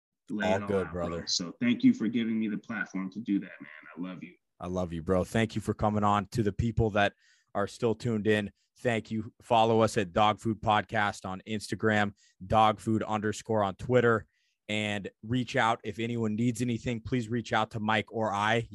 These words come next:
Speaker 2: I'm confident that you can D M either of us, and we will help you with whatever you're struggling with. D M us if you wanna get on the podcast. D M us at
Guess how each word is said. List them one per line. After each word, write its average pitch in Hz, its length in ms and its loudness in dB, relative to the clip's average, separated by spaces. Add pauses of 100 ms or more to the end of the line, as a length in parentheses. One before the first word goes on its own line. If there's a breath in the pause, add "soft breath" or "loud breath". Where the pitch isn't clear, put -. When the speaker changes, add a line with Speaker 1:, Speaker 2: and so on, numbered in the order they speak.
Speaker 2:
I'm 98 260 -6
confident 110 520 -6
that 104 80 -4
you 104 160 -6
can 101 260 -10
D 104 220 0
M 107 160 0
either 107 380 0
of 110 140 -4
us, 120 240 2
and 101 140 -8
we 104 140 -4
will 104 300 2 (520 soft breath)
help 120 300 0
you 123 140 0
with 104 140 0
whatever 110 360 0
you're 107 140 -2
struggling 117 520 -2
with. 113 240 -2 (280)
D 117 160 -4
M 120 120 -2
us 117 160 -2
if 110 80 -6
you 113 120 -2
wanna 113 160 0
get 110 140 -2
on 107 100 0
the 101 80 -4
podcast. 107 600 0
D 110 160 -6
M 113 140 -8
us 110 220 -6 (760 soft breath)
at 120 280 2